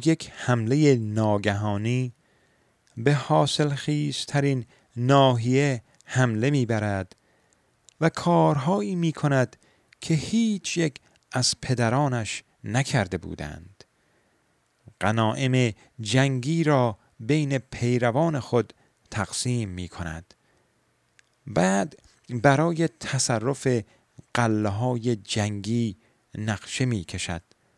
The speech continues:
اما نقشه‌هایش عملی نخواهد شد. بعد جرأت یافته سپاه عظیمی را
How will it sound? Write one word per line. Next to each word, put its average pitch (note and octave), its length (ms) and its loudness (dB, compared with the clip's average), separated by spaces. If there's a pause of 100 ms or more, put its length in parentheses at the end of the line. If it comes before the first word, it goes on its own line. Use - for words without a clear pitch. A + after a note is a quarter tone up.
(640)
اما F3 520 0 (220)
نقشه‌هایش C#3 1200 -2 (420)
عملی G#2 600 -2 (260)
نخواهد G2 540 -4
شد. - 260 -14 (1600)
بعد G#2+ 460 -2 (280)
جرأت A2 600 2
یافته A#2 720 0 (380)
سپاه E3 680 0 (300)
عظیمی D3 560 2
را A2+ 300 0